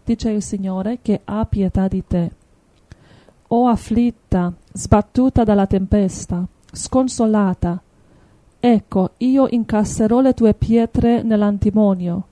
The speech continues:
e ti fonderò sopra zaffiri. Farò i tuoi merli di rubini, le tue porte di carbonchi e tutto il tuo recinto di pietre preziose.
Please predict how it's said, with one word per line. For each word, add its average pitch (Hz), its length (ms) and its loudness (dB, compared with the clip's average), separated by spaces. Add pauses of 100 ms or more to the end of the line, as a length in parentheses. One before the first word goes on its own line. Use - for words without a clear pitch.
(360)
e 214 100 0
ti 214 120 0
fonderò 208 480 0
sopra 208 360 0
zaffiri. 185 680 -2 (1120)
Farò 247 280 0
i 285 80 0
tuoi 262 180 2
merli 262 400 0
di 240 120 0
rubini, 208 680 0
le 190 160 -2
tue 196 200 2
porte 202 480 0
di 214 120 0
carbonchi 185 720 -2 (320)
e 220 200 -4
tutto 294 400 -2
il 202 80 4
tuo 196 160 0
recinto 208 600 -2
di 208 140 0
pietre 196 460 0
preziose. 185 800 -2